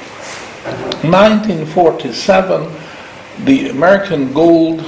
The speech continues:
reserve reached its maximum. And ever after, it started shrinking, shrinking, shrinking.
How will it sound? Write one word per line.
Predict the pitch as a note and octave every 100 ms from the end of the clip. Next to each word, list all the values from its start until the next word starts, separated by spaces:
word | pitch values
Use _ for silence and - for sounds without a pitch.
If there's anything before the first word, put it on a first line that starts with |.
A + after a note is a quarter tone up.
| D#3+ - - - A3 - - - - -
reserve | C#3 C3+ B2 D#3+ C#3+ B2
reached | C3 C#3+ C#3 - -
its | A#2 -
maximum. | B2 C3 C3 - - B2 - - - - - - - - - - - - - - - - - -
And | C#3 C#3
ever | D#3 A3 A3+
after, | E3 F3 F3+ - E3+ D#3+ -
it | - - - - - - - -
started | - - D#2 - - C3+ - - -
shrinking, | - G3 G3 A3+ D#3 D#3 D#3 D#3 - -
shrinking, | - D#3+ E3 E3 B2+ C3 - - - - -
shrinking. | - - B2 A2+ - D#2